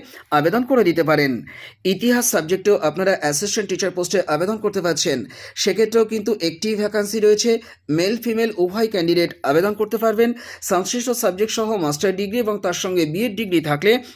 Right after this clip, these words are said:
আবেদন করে দিতে পারেন। এডুকেশন সাবজেক্ট বা শিক্ষাবিজ্ঞান বিষয়েও আপনারা অ্যাসিস্ট্যান্ট টিচার পোস্টে আবেদন করতে পারছেন। এক্ষেত্রেও একটি ভ্যাকান্সি রয়েছে, মেল ফিমেল উভয় ক্যান্ডিডেটই আবেদন করতে পারবেন। সংশ্লিষ্ট সাবজেক্ট সহ মাস্টার ডিগ্রি এবং তার সঙ্গে বিএড ডিগ্রি থাকলে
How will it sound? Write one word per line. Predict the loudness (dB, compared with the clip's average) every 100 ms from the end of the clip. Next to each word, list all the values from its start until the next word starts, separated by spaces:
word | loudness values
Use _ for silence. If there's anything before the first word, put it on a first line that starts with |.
| -4
আবেদন | 0 2 2 0
করে | 0
দিতে | 2 2
পারেন। | 2 2 2 0 -6 _ 0
এডুকেশন | 4 4 4 4 4
সাবজেক্ট | 2 2 2 0
বা | 2 4
শিক্ষাবিজ্ঞান | 2 0 0 -2 0 0 2
বিষয়েও | 0 2 2 2
আপনারা | 2 2 2
অ্যাসিস্ট্যান্ট | 2 -2 -4 -4 -4
টিচার | -2 0 2
পোস্টে | 2 2 2 2
আবেদন | 2 2 0
করতে | -2 0
পারছেন। | 0 2 0 2
এক্ষেত্রেও | 0 0 4 2 2
একটি | -2 -2 -2
ভ্যাকান্সি | 0 0 -2 0
রয়েছে, | 4 4 4 -2 -4 -18 -12 0 2
মেল | 4 2 0
ফিমেল | 0 2 4 2
উভয় | 2 0 2
ক্যান্ডিডেটই | 2 4 4 4 0 -2 -8 -4
আবেদন | 0 2 0 -2
করতে | -2 0
পারবেন। | 2 2 2 -2 -10 -4
সংশ্লিষ্ট | 0 0 -2 -2 -2
সাবজেক্ট | 0 0 0 -2
সহ | 0 0
মাস্টার | 0 0 0 0
ডিগ্রি | 0 -4 -2 0
এবং | 0 0
তার | -4 -2
সঙ্গে | 0 2 4
বিএড | 4 4
ডিগ্রি | 4 0 0
থাকলে | 0 2